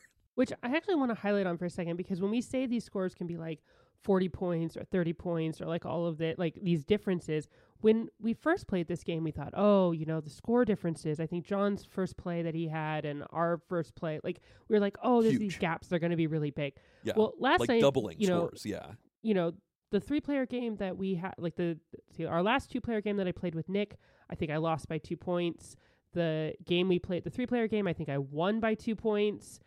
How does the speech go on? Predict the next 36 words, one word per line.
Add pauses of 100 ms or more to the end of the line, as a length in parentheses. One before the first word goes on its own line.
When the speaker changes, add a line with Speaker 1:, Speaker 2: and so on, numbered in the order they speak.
(160)
Speaker 2:
Mm-hmm.
Speaker 1:
And
last
night,
John
and
I
tied,
and
it
is
a
Speaker 2:
Yes.
Speaker 1:
friendly
tie,
Speaker 2:
It
Speaker 1:
which
Speaker 2:
was
a
Speaker 1:
we,
Speaker 2:
friendly
Speaker 1:
<laughs>
you
know,
Speaker 2:
tie.
Speaker 1:
we,
we
loved.
Speaker 2:
It
was
amazing.
Speaker 1:
But (160)
Speaker 2:
<laughs>
Speaker 1:
it
was, (600)
but